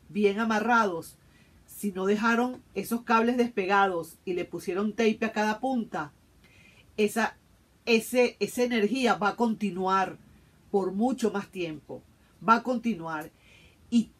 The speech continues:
ten la seguridad, ten la seguridad que en muchísimos casos la persona, aunque no te lo diga, a lo mejor nunca lo vas a saber verdaderamente.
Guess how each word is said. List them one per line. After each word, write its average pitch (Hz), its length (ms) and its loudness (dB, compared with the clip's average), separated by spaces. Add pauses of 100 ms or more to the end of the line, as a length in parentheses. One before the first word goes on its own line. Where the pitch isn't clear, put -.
ten 330 380 2
la 302 120 4
seguridad, 180 720 -2 (240)
ten 302 360 4
la 320 140 0
seguridad 185 720 -4 (640)
que 190 260 -2 (120)
en 185 260 -8
muchísimos 262 760 2
casos 247 640 -4 (400)
la 196 180 -6
persona, 180 560 -4 (100)
aunque 294 480 8
no 294 160 -2
te 311 120 6
lo 277 140 6
diga, 262 520 -2 (360)
a 214 100 0
lo 220 100 2
mejor 220 340 2
nunca 262 460 0
lo 185 140 0
vas 180 160 -6
a 208 40 -6
saber 170 480 -6 (360)
verdaderamente. 175 880 -8